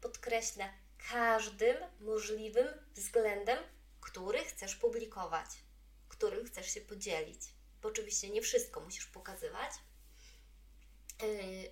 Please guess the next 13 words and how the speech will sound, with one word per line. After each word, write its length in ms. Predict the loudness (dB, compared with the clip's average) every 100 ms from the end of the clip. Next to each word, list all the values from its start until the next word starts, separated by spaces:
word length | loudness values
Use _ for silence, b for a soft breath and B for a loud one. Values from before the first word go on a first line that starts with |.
| -10
budując 420 | -4 2 2 0
markę 240 | -6 -6 -6
osobistą, 500 | -10 -10 -12 -10 -8 -10 -12 B B B B
ale 220 | 4 4 4
jeżeli 320 | 2 2 0
chcesz 240 | -2 -2
się 160 | 0 0
czymś 220 | 0 -6
podzielić, 640 | -6 -4 -2 -2 -6 -10 -14 -14
bądź 580 | 2 6 8 6 0 -8
szczera 560 | -8 -4 -2 -2 -6
do 200 | -4 -2
bólu. 440 | 2 2 4 2